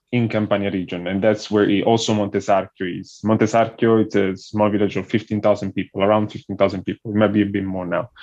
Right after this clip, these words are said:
So I grew up there. Um, it was a very small,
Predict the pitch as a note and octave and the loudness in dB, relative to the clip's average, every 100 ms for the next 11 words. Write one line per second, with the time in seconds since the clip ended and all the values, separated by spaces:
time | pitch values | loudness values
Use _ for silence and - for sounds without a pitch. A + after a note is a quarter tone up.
0 | - - - - - - D3 C#3 E3 E3+ | -20 -20 -18 -20 -12 -2 0 0 0 -2
1 | B2+ A#2+ A#2+ A#2+ A2+ - - A2 G#2+ G#2 | 0 0 2 0 -2 -6 -4 0 2 2
2 | G2+ G2+ G2+ G2+ - A#2+ A#2+ A#2+ A2+ C3 | 0 0 -4 -4 -2 0 0 -2 -2 -2
3 | C3+ B2+ C3+ B2+ A#2+ A#2+ A#2 | 0 -2 -2 0 2 2 0